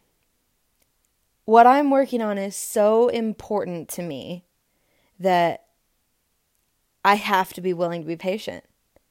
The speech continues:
you know? And also, I have limited myself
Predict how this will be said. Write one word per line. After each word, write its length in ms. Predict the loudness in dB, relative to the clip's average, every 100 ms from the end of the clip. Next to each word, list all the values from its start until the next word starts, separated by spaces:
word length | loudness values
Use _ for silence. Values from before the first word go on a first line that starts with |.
| -12
you 160 | -8
know? 300 | -6 -6 -8 -12 -20 -20 -6
And 160 | 0 4
also, 460 | 4 2 4 4
I 200 | 6 4
have 180 | 4 2
limited 360 | 2 2 2 2
myself 840 | -2 -4 -2 0 2 0 -6 -20